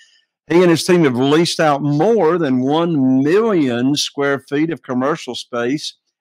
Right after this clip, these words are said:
and he's been a part of more than one billion, and that's with a B, more than a billion dollars in transactional real estate.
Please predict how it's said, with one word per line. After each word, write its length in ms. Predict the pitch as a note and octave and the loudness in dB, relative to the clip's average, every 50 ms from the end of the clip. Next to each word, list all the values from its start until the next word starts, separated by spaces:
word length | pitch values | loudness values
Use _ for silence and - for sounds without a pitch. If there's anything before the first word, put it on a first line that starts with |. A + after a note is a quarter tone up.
| _ - | _ -2
and 280 | A3 C4+ C4+ B3+ G#3+ | 0 0 2 2 2
he's 180 | G3 G3+ F3+ D#3 | 0 -2 -4 -6
been 220 | C3+ E3 F3+ F3+ | -6 -6 -4 -4
a 80 | E3 D3+ | -6 -8
part 400 | - - E3+ E3 D#3+ D#3+ D#3 D3 | -6 -4 0 0 0 0 0 -2
of 100 | D3 C#3 | -4 -4
more 220 | D3 D#3 D#3 D#3 | -2 -2 -2 -2
than 220 | D3 C#3 C3 C3 C3 | 0 0 0 0 0
one 380 | C#3+ D#3 D#3+ D#3+ D#3+ D#3+ D3 - C#3+ A#2+ G#2+ G#2 G#2 | 0 0 0 0 0 -2 -4 -6 -10 -14 -16 -12 -4
billion, 480 | G#2 E3 F#3+ F#3+ E3 B2+ A2+ A#2+ C3+ D#3 | -2 0 0 2 0 0 -2 -2 -4 -4
and 100 | D3 C3+ | -4 -4
that's 220 | C3 C3 C3 - | -4 -6 -8 -10
with 140 | C3+ B2 A2+ | -14 -14 -14
a 40 | G#2+ | -14
B, 520 | G#2 G#2+ C3+ C#3 B2+ A2+ G#2+ A#2+ C3 - _ _ _ _ _ _ - | -10 -6 -4 -4 -2 -4 -4 -8 -10 -12 _ _ _ _ _ _ -8
more 160 | D#3 F#3 G3+ | -6 -4 -4
than 140 | G#3+ G#3+ G#3 | -2 -4 -4
a 60 | G3 | -4
billion 600 | E3 C#3 B2+ D#3+ G#3 A#3 A#3 G#3+ F#3+ E3 D3 C3+ | -6 -4 0 2 2 2 2 2 0 -2 -2 0
dollars 460 | C3 B2+ B2 A#2+ B2+ C#3+ D#3 D3 C3 | 0 -2 -2 -2 -4 -4 -6 -6 -4
in 160 | C#3+ C3+ B2+ | -4 -4 -4
transactional 1120 | B2 - D#3 D#3 D#3 D3 C3+ - - - D3+ D#3 D#3+ D#3+ - - - - D3+ C#3+ C3+ C3+ C3+ C3+ | -4 -4 -4 -4 -4 -4 -6 -8 -10 -6 -4 -4 -4 -4 -6 -12 -10 -6 -4 -4 -4 -4 -6 -6
real 180 | C3 C#3 D3 | -4 -4 -4
estate. 460 | C#3 A#2 - - B2 A2 G2 G2+ - | -4 -6 -6 -6 -6 -6 -6 -6 -10